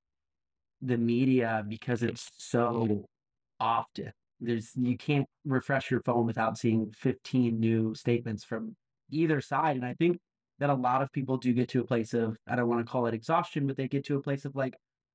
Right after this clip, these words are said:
"I don't know what I can contribute," and it gets clouded, and it's hard to find your voice to, to say something new or fresh or to kind of, like, encapsulate that. But I think if we look at history,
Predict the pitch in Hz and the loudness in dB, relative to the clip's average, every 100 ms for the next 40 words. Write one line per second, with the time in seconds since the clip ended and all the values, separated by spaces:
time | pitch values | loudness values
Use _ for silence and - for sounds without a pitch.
0 | _ _ _ _ - 175 180 175 165 147 | _ _ _ _ -2 2 4 4 4 2
1 | 147 131 127 107 156 127 110 110 123 120 | 2 0 0 0 0 0 -4 -4 -2 0
2 | 139 165 - 117 107 110 113 113 - 165 | 0 -2 -2 -2 -2 -2 -4 -4 -2 -2
3 | 151 - 120 117 117 117 113 113 - 113 | -2 -2 0 0 -2 -2 -4 -4 -2 0
4 | 113 107 - 120 - 113 - 113 113 117 | 0 -2 -2 -4 0 -2 0 -2 0 0
5 | 113 117 117 113 113 113 113 113 113 120 | 2 4 4 4 2 0 0 0 0 -2
6 | 110 120 117 117 117 117 117 113 113 117 | -2 -2 -4 -2 -4 -4 -8 -6 -8 -6
7 | 117 113 110 117 113 127 - _ _ _ | -4 -4 -4 -6 -4 -6 -8 _ _ _
8 | - 185 214 160 135 185 135 127 160 175 | -4 -2 2 2 4 2 0 0 -2 0
9 | 165 131 107 | 0 2 0